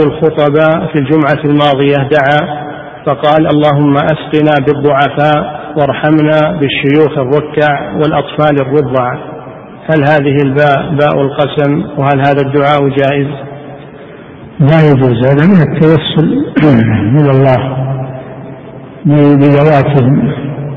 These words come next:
Speaker 2: لو قال: "ارحم الأطفال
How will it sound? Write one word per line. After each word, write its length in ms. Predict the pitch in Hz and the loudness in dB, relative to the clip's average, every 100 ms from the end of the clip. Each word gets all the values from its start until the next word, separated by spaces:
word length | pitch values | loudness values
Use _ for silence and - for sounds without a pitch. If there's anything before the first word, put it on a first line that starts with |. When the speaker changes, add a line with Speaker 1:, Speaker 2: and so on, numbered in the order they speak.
| - - - - - | -12 -14 -16 -16 -2
Speaker 2:
لو 100 | 185 | 0
قال: 280 | 151 160 143 | 2 2 2
"ارحم 640 | 180 165 - 143 139 143 - - - - - 233 | 2 2 2 2 2 0 -4 -8 -10 -10 -6 0
الأطفال 580 | 143 139 - - 151 | 2 2 0 0 2